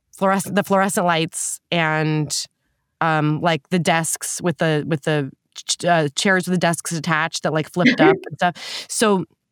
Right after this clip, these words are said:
Speaker 1: the audience had to sit all around us in the round at these weird chairs with desks attached and the fluorescent lights and a chalkboard. And I remember being, um, now I think about it all the time and I'm like,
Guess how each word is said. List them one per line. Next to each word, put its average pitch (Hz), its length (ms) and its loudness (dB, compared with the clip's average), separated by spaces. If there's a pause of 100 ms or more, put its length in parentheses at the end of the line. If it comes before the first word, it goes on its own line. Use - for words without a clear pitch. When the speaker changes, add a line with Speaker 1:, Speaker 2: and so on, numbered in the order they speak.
(480)
Speaker 1:
the 226 160 4
audience 208 500 2
had 196 140 0
to 180 100 0
sit 185 420 0 (200)
all 190 240 2
around 202 420 2
us 151 260 -2
in 180 60 -2
the 170 100 0
round 170 540 0
at 156 120 -4
these 175 200 0
weird 165 460 0
chairs 170 340 0
with 160 80 -2
desks 165 380 -2
attached 151 500 -2
and 160 100 0
the 151 60 -2
fluorescent 156 400 0
lights 151 220 0
and 151 100 0
a 143 60 -2
chalkboard. 156 580 -2 (540)
And 190 340 2 (480)
I 208 140 0
remember 226 340 4
being, 196 380 2 (100)
um, 233 240 4
now 277 320 4
I 196 80 2
think 214 180 -2
about 202 200 2
it - 20 2
all 180 80 2
the 180 80 -2
time 254 280 -2
and 214 80 2
I'm 175 60 2
like, 165 220 0